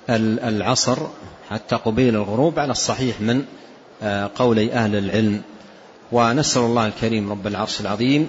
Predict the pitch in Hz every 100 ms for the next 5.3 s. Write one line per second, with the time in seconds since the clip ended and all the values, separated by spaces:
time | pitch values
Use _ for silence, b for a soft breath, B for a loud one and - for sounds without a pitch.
0 | 151 113 104 95 104 104 104 104 104 107
1 | 120 123 120 113 113 117 135 135 135 143
2 | 139 123 110 107 107 113 101 101 98 113
3 | 107 104 101 95 101 104 120 - 107 -
4 | 104 107 104 98 117 113 110 107 - -
5 | 127 110 135